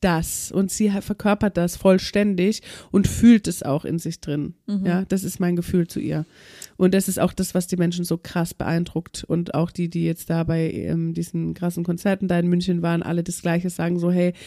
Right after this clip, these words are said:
Speaker 1: man hat das Gefühl, man ist mit ihr in Verbindung. Man hat das Gefühl, man sitzt bei einem Wohnzimmerkonzert, obwohl das das größte, die größte Arena war. Ähm, und es hat was damit zu tun, dass sie mit sich selbst in Verbindung ist. Sie kann nicht zu,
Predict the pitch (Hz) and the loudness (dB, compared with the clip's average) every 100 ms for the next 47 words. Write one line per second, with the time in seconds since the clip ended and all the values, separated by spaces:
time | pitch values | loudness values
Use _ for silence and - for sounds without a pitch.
0 | - - - 180 190 190 - - 202 185 | -20 -14 0 2 2 0 -4 0 2 4
1 | 180 175 190 180 170 170 170 175 202 196 | 2 0 -2 0 0 2 0 4 4 6
2 | 175 175 175 - - - 185 190 185 175 | 6 6 2 -2 -16 -2 2 4 2 0
3 | 180 196 180 175 175 175 196 - 160 175 | 0 4 4 2 0 -2 -2 0 2 4
4 | 180 175 208 196 185 - 180 - 180 180 | 4 4 4 4 2 4 2 4 4 2
5 | - 175 180 180 - 175 - 180 - 185 | 0 2 2 2 0 -4 0 0 2 2
6 | 175 170 175 175 175 180 175 - 175 175 | 4 4 2 0 0 0 0 0 0 2
7 | 202 190 180 180 185 - - - - 190 | 4 4 6 4 4 0 -20 -12 6 8
8 | 196 196 - - - 196 208 190 190 - | 8 2 -4 -2 2 4 4 4 2 6
9 | 190 202 - 180 196 190 180 196 185 - | 6 6 4 0 2 2 2 2 0 2
10 | 185 - 160 160 - 160 - 170 - 160 | -2 2 4 4 2 -2 0 0 2 2
11 | 156 143 151 - 185 226 220 214 - - | 0 0 -2 -2 2 4 6 4 2 0